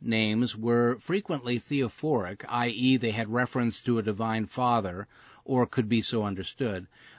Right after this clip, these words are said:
the mention of Abish, "Father is a man," takes on additional theological significance in the context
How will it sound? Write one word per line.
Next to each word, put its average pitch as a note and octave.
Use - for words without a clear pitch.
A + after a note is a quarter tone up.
the D3
mention A3
of D3
Abish, A#2
"Father C3+
is A#2+
a A2+
man," G#2+
takes D3
on C3
additional C3+
theological A#2+
significance A2+
in A2+
the A2
context G#2